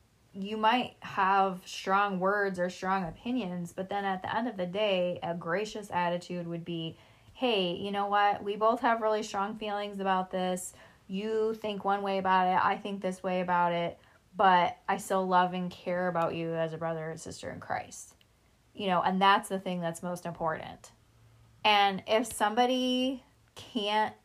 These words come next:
if you're willing to do that, but somebody else isn't willing to do that, then I think sometimes it's just letting that, just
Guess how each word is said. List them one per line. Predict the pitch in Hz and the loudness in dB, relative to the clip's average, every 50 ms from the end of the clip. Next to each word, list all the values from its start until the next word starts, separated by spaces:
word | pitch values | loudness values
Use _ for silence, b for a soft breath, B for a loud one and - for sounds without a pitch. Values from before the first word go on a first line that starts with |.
| _ _ _ - 185 170 - _ | _ _ _ -10 -10 -10 -10 _
if | - 208 202 196 | -4 -4 -4 -4
you're | 190 190 208 262 320 349 320 | -6 2 4 4 6 6 4
willing | 311 285 269 269 240 254 | 4 4 4 4 4 2
to | 254 202 | 0 -2
do | 185 185 185 | 0 0 2
that, | 196 220 233 233 - | 4 4 4 4 4
but | 202 - - | 2 -2 -2
somebody | - 226 226 247 233 196 - | -4 -2 -2 -2 -2 -2 2
else | - 175 180 208 214 214 - | 4 6 6 6 4 0 -4
isn't | 220 226 240 - - | -6 -4 -4 -4 -2
willing | 226 226 226 226 226 | -2 -2 -2 -2 -2
to | 226 233 | -6 -8
do | 233 233 226 | -8 -6 -2
that, | 226 220 220 214 - B B B B B B B - | 0 2 2 0 0 B B B B B B B -8
then | - 214 214 | -6 -4 -2
I | 214 214 | -4 -4
think | 220 214 214 202 202 - | -4 -6 -10 -10 -10 -12
sometimes | - - - - - - 190 190 190 208 233 - 247 233 240 240 240 233 233 233 247 262 240 - - - b b b b b b b b b _ _ _ _ _ _ _ _ _ _ _ _ _ _ _ _ _ _ _ _ _ _ _ _ _ _ _ _ _ _ _ _ - | -16 -16 -16 -14 -8 -6 -6 -4 -4 -6 -6 -8 -8 -6 -4 -4 -4 -4 -4 -4 -4 -6 -6 -10 -16 -20 b b b b b b b b b _ _ _ _ _ _ _ _ _ _ _ _ _ _ _ _ _ _ _ _ _ _ _ _ _ _ _ _ _ _ _ _ -6
it's | - 220 214 - - | -4 -4 -4 -4 -6
just | 240 226 233 - | -6 -6 -8 -6
letting | 214 208 196 208 208 202 202 | -4 -4 -4 -4 -4 -4 -4
that, | 196 185 185 - - - _ - | -4 -4 -4 -4 -6 -14 _ -10
just | - 214 208 - | -8 -8 -8 -10